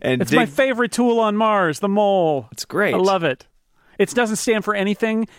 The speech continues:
Speaker 2: It's not a backronym.
Speaker 1: It's just
Speaker 2: It
Speaker 1: the
Speaker 2: just
Speaker 1: mole.
Speaker 2: is a cute name for a thing that burrows in the earth. Yeah, it's a, or on Mars, it's a, a mole.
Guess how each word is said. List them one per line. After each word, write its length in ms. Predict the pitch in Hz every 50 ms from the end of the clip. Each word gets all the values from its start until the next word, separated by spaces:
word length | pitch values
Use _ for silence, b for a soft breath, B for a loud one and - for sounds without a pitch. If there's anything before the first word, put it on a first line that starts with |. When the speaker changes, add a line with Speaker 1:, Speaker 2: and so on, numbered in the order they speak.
| B B
Speaker 2:
It's 160 | 185 - 180
not 260 | 190 185 185 190 190
a 60 | 185
backronym. 680 | 175 196 185 190 196 - 208 202 196 202 208 220 247 247 - -
Speaker 1:
It's 120 | 120 -
just 160 | - 143 -
Speaker 2:
It 140 | - 131 143
Speaker 1:
the 40 | 156
Speaker 2:
just 220 | 175 - 120 110
Speaker 1:
mole. 80 | 208 190
Speaker 2:
is 200 | 190 180 170 - -
a 60 | 196
cute 300 | - - - 208 220 254
name 300 | 214 190 190 185 185 185
for 180 | - - 185 175
a 80 | 170
thing 240 | - - 190 170 175
that 60 | 180
burrows 340 | 175 - 170 175 180 180 175
in 100 | 190 185
the 160 | 190 196 202
earth. 200 | 226 240 269 - -
Yeah, 200 | 240 262 254 220
it's 140 | 196 - -
a, 60 | 202 226 247 -
or 300 | - 175 175 180 - -
on 180 | - 156 170 190
Mars, 340 | 202 240 262 185 196 - -
it's 280 | 208 180 165 - -
a, 240 | 196 196 208 214 226 302 -
a 80 | 254
mole. 280 | 240 262 262 254 240 -